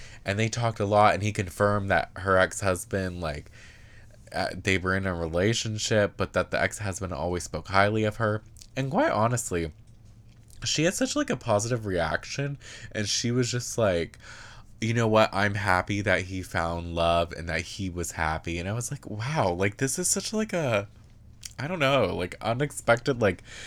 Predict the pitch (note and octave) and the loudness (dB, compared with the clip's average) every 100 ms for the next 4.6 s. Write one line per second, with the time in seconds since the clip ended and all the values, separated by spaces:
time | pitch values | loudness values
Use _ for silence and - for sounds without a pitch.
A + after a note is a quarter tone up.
0 | - - A#2+ B2 - C#3 A2+ - - B2+ | -16 2 4 4 2 2 2 -2 -4 0
1 | C3 A2+ G2 A#2 - C#3 A2 G#2 G2 G#2+ | 2 2 2 2 2 -2 0 0 2 0
2 | A2+ G#2+ G2+ F#2+ G2 - - G#2+ A2+ G2 | 2 0 4 4 2 0 0 0 2 -2
3 | F2+ F#2 F2+ F2+ E2 - - - - - | 0 0 2 2 0 -2 -18 -20 -20 -20
4 | - - - G2 F#2 F#2 | -20 -20 -2 0 0 -2